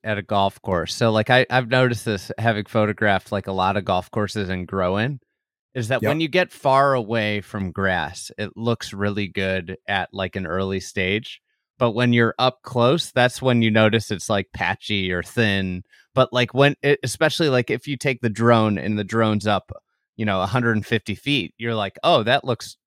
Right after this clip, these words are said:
Speaker 1: playable," you know, and it could
Speaker 2: Right.
Speaker 1: be very thin, like, you know,
Speaker 2: Right.
Speaker 1: and you're walking on it. It's, it's fascinating. So the paint strategy, there's a, there, <laughs> I feel like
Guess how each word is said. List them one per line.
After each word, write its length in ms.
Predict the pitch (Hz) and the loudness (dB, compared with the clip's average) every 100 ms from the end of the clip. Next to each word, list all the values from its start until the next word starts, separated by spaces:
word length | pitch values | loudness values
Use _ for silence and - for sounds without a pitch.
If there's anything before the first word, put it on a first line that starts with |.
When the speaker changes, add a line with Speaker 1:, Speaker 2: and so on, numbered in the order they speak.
| _ _ _ - | _ _ _ -4
Speaker 1:
playable," 600 | 139 196 170 110 - _ _ - | 2 2 2 -4 -12 _ _ -2
you 120 | 127 | 2
know, 140 | 127 | 4
and 120 | 127 135 | 2 -2
it 120 | - | 0
could 180 | 165 131 | -2 0
Speaker 2:
Right. 240 | 127 110 | 0 0
Speaker 1:
be 40 | - - | -6 -14
very 380 | 110 147 143 123 | 2 4 4 2
thin, 380 | - 98 82 - - | -4 -6 -8 -16 -6
like, 300 | 113 117 143 | -6 -4 -4
you 80 | 123 | -2
know, 220 | 113 107 | -2 -2
Speaker 2:
Right. 100 | 104 | -4
Speaker 1:
and 80 | 120 | -4
you're 200 | 123 135 | -4 2
walking 360 | 151 165 139 127 | 4 2 0 0
on 220 | 143 131 | 2 2
it. 160 | 110 - _ _ - | -2 -4 _ _ -4
It's, 220 | 143 170 165 | -4 -4 -6
it's 180 | 147 | -6
fascinating. 520 | - 175 180 156 139 117 | 2 4 4 2 -2 0
So 140 | 175 | -4
the 120 | 156 | -4
paint 400 | - 190 202 180 _ _ _ | -2 0 0 -2 _ _ _
strategy, 480 | - 165 151 139 151 185 | -6 4 4 4 -2 2
there's 280 | 233 277 | 4 6
a, 100 | 233 - | 4 2
there, 220 | 220 - | 4 4
<laughs> 260 | 214 180 - | 4 2 2
I 80 | - | 0
feel 180 | - | 4
like 60 | 220 | 2